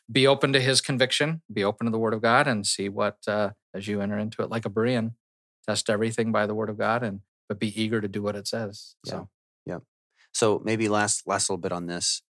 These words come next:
Speaker 2: just who is baptism for? It's not for just kids who are newly saved. It's not for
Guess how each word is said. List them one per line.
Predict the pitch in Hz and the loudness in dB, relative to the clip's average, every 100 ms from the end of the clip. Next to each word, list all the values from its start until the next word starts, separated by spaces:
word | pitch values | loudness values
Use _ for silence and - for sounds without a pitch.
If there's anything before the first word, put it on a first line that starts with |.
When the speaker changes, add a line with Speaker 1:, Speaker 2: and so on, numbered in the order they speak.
| _ _ - | _ _ -4
Speaker 2:
just | 92 - - - | -2 -2 -6 -4
who | 123 120 | 0 2
is | 104 | 2
baptism | 95 104 - - 95 | 0 0 -2 -6 -10
for? | 90 85 80 - | -6 -2 -2 -2
It's | 92 - | -2 -2
not | 104 107 - | 2 2 0
for | - 98 92 92 90 - _ _ _ - | -4 -2 2 0 -2 -10 _ _ _ -6
just | - - | -6 -6
kids | - 98 80 - - | -2 -2 0 -4 -4
who | 101 | -2
are | 95 | -2
newly | 92 92 90 | -2 -4 -6
saved. | - 85 80 92 | -4 -4 -4 -6
It's | - | -6
not | 101 98 | -4 -4
for | - 101 92 92 | -4 -4 -2 -2